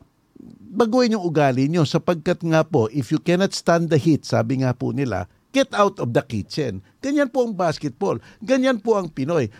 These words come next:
Kami po ang bumibili ng ticket. Kami po ang nagpapasikat sa inyo. Kami po ang, ah, in a way, ah, nag-, ah, nag-, nagbibigay dangal sa inyo at, ah, nakikilala kayo.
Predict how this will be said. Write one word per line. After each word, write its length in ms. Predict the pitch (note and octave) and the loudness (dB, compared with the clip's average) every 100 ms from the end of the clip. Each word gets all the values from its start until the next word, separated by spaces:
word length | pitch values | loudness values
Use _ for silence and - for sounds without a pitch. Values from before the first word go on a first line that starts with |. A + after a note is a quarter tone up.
| - | -6
Kami 240 | A#3+ A#3+ | -2 -2
po 240 | G3 C4+ B3+ | 0 0 2
ang 80 | |
bumibili 480 | A3 G#3+ G#3+ F#3+ F#3+ | 0 0 0 0 2
ng 160 | F3+ D#3+ | 2 0
ticket. 480 | D#3 C3+ - D#3+ _ - - - _ _ _ _ _ - | 0 2 2 0 _ -20 -20 -20 _ _ _ _ _ -4
Kami 240 | G3+ G#3+ A3 | 2 2 4
po 160 | C#4 | 2
ang 80 | B3+ | 2
nagpapasikat 800 | A3+ G3+ F#3 F3 D#3 E3+ - D3+ | 0 0 0 0 0 0 2 0
sa 160 | - A#2+ | -2 -2
inyo. 320 | B2 C#3+ G#2 - _ _ _ - - - _ _ _ | 0 0 0 -6 _ _ _ -20 -20 -20 _ _ _
Kami 240 | A3 A3+ A3+ | 0 4 2
po 240 | A3+ C4 C4 | 4 4 4
ang, 320 | A3 G#3+ G3+ | 4 4 4
ah, 880 | G3 F#3+ F#3 F3 E3+ D#3+ D#3 A#2+ - _ | 4 6 6 6 6 4 2 -2 -10 _
in 160 | F3+ F3+ | -2 2
a 60 | F3+ | 4
way, 400 | F3+ F3+ F3 F3 | 6 6 6 4
ah, 560 | D#3+ E3 D#3+ D3+ D3 C3 - - _ - | 4 4 4 4 2 0 -6 -20 _ -2
nag-, 320 | D#3 E3 D3 | 2 2 4
ah, 960 | D#3 D3 C#3+ C3+ C3 B2 A#2 G#2+ G2+ G#2+ | 4 6 4 4 4 2 0 -2 -6 -4
nag-, 400 | B2+ C#3+ B2+ A2+ | 0 0 0 -4
nagbibigay 720 | C3+ C#3+ C3+ F#3 E3+ E3 D3+ | 0 2 2 4 4 4 4
dangal 480 | B2 C3 A#2+ D#3+ D#3 | 4 2 4 2 0
sa 160 | - C#3 | -2 -2
inyo 480 | C#3 C3 D3 F#3 | -2 0 2 2
at, 160 | F#3 D#3 C#3+ | 2 2 2
ah, 240 | B2+ A#2+ | 2 2
nakikilala 800 | A#2+ A2+ C#3 A#2 D3 C3+ A#2+ A#2 | 0 -2 -6 -2 0 2 2 2
kayo. 320 | A#2 B2+ D#3 | 0 0 0